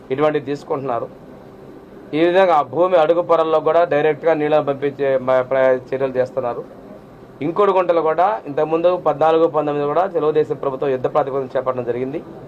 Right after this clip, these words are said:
ఇప్పుడు కూడా ఇంకుడు గుంటల్ని, అదేవిధంగా భూమి మే-, మన ఇంటి పైభాగంలో పడిన రూఫ్ వాటర్స్ని కూడా, ఆ, వాటిని నిల్వ చేసే విధంగా భూ-, భూమిలోకి పంపించే విధంగా చర్యలు తీసుకోవడం జరుగుతూ ఉన్నాయి.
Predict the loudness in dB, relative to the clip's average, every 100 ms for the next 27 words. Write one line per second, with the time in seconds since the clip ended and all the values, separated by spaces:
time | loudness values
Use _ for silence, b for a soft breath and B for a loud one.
0 | -18 -18 -18 -20 -20 -20 -20 -18 -6 0
1 | 2 4 2 0 -10 -20 -20 -20 -12 -6
2 | 0 0 0 -2 -2 -2 -6 -8 -6 -2
3 | 0 0 0 0 -2 -4 -14 -20 -20 -20
4 | -14 -2 0 2 0 0 -2 -2 0 0
5 | -2 -6 -4 -2 2 2 2 0 -2 -2
6 | -2 -2 -2 0 -2 -2 -6 -4 0 0
7 | -2 -8 -20 -20 -16 -4 0 2 2 0
8 | 0 2 2 2 0 -2 0 0 2 0
9 | 0 0 0 0 0 2 0 -2 -6 -2
10 | 0 0 -2 -4 -6 -6 -6 -4 -4 -4
11 | -6 -4 -6 -6